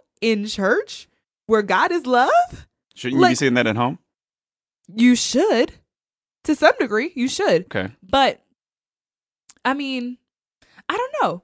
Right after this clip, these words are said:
Speaker 1: Everybody doesn't even come from a home where you have two parents in the home.
Speaker 2: But
Speaker 1: So then are you not supposed to
Speaker 2: But then whose responsibility does that then fall on? You know what I mean? Like, so if you and your partner, and you attend church,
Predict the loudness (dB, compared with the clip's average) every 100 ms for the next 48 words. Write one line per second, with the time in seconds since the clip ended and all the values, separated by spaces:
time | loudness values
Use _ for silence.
0 | _ -2 0 2 0 -2 -6 -6 -10 -10
1 | -8 -8 -4 -4 -2 -2 -4 -6 -2 2
2 | 2 2 -2 -2 -6 -8 -4 -4 -4 -10
3 | -10 -6 -6 -6 -12 -16 -14 -8 0 0
4 | 2 -2 -4 -2 -4 -4 -4 -4 -2 -4
5 | -4 -6 _ _ _ _ -8 -2 0 0
6 | 0 -4 -4 -4 -4 -4 -4 -6 -8 -8
7 | -8 -10 -10 -10 -10 -10 -6 -4 -2 -2
8 | -2 -4 -6 -8 -10 -10 -8 -6 -4 -4
9 | -4 -4 -4 -4 -6 -10 _ _ -6 -4
10 | -4 -6 -8 -12 -16 _ -8 -8 -6 -8
11 | -8 -6 -6 -6 -10 -14